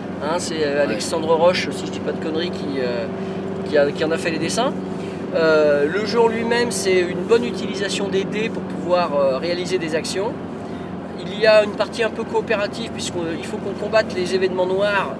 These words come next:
Speaker 1: ensemble, parce que sinon, euh, bah, c'est pas possible, quoi, tout simplement, ça fait partie du jeu. Et bah, c'est juste, euh, magnifique, quoi. On est toujours en train de faire des divisions,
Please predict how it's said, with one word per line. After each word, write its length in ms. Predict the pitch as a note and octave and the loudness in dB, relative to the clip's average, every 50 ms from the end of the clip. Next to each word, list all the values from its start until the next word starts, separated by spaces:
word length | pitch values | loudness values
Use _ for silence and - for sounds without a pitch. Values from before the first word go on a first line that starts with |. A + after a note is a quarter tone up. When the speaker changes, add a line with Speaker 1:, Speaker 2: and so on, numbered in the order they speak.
| - - D3+ | -8 -6 -4
Speaker 1:
ensemble, 520 | F3 F#3 - A3 A3 G#3+ G3+ F3 C3 G#2+ - G#2+ - | -4 -2 -2 -2 0 0 0 -2 -4 -6 -8 -8 -10
parce 140 | - - - | -10 -8 -6
que 80 | F#3+ | -6
sinon, 380 | F3+ - G3 G3 G3+ G3+ G3 F3 - - - - - - - | -6 -4 -4 -4 -2 -2 -2 -4 -4 -8 -10 -10 -10 -8 -4
euh, 200 | C3 C#3+ D3 C#3+ C#3 | -2 0 2 2 2
bah, 120 | - D3 D3 | 0 -2 -2
c'est 120 | - - | -2 -4
pas 100 | C#3+ C#3+ | -4 -4
possible, 340 | C3 - C#3+ - - - - | -4 -4 -6 -6 -6 -6 -6
quoi, 100 | - - | -6 -8
tout 80 | - - | -8 -6
simplement, 400 | - C#3+ C3 - C#3+ D3+ G#4 A#4 | -6 -6 -6 -6 -4 -2 -2 -2
ça 120 | - - | -2 -4
fait 100 | - - | -8 -8
partie 240 | - D3+ C#3 - - | -8 -8 -8 -8 -8
du 120 | - D3+ - | -8 -8 -6
jeu. 180 | - G3+ C#4 F#4 - - - - - - - - - - - - - - - - - - - - - - - - | -4 -4 -4 -4 -6 -8 -10 -10 -10 -10 -10 -10 -10 -10 -10 -10 -10 -10 -10 -10 -10 -10 -10 -10 -10 -10 -4 4
Et 180 | F#3+ F#3+ F#3+ F#3 | 8 8 10 10
bah, 120 | E3 F3 E3+ | 10 8 6
c'est 160 | E3 - F3 | 6 4 -2
juste, 280 | D#3+ - F3+ E3+ - - | -4 -4 -6 -6 -6 -4
euh, 180 | E3 D3+ D3 C#3+ | -2 -2 0 0
magnifique, 500 | C#3 D3+ D3 C#3+ C#3 - - - - - - - | 0 0 0 0 -2 -4 -4 -6 -6 -6 -4 2
quoi. 180 | B3 B3 B3 A#3+ A#3 | 4 4 4 4 2
On 60 | G#3+ | -2
est 40 | G3 | -4
toujours 240 | - - A3 A3 | -4 -2 -2 -2
en 40 | G#3+ G3 | 0 0
train 120 | G3+ G#3 | -2 -2
de 40 | G3+ | 0
faire 160 | - G#3+ G3+ | 0 0 2
des 180 | F#3+ F#3+ F#3 F3 | 4 2 2 2
divisions, 440 | E3 E3+ F3+ F3 F3 E3+ G3 A3+ D4 | 0 -2 -6 -6 -4 -2 0 0 0